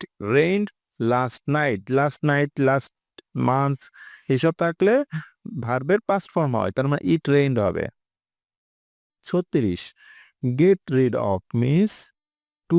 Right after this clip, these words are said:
be free from, মানে মুক্ত হওয়া। ছত্রিশ দেখলেন, এবার দেখেন সাঁইত্রিশ নাম্বার কোশ্চেন, "The teacher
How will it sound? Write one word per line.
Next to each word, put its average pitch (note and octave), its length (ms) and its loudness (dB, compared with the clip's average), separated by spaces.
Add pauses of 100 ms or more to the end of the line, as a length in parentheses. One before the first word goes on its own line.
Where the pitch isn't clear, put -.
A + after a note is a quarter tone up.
(100)
be A3+ 80 2 (120)
free D#3 260 2
from, G#2+ 320 -2
মানে D3+ 140 -2 (140)
মুক্ত - 240 -4 (160)
হওয়া। F2+ 280 -2 (1040)
ছত্রিশ G3 400 2
দেখলেন, D#3 220 2 (100)
এবার E3+ 160 2
দেখেন E3+ 200 2 (100)
সাঁইত্রিশ F3+ 440 0
নাম্বার D#3 260 0
কোশ্চেন, F3 300 -2 (160)
"The B2 120 0 (460)
teacher F3+ 360 0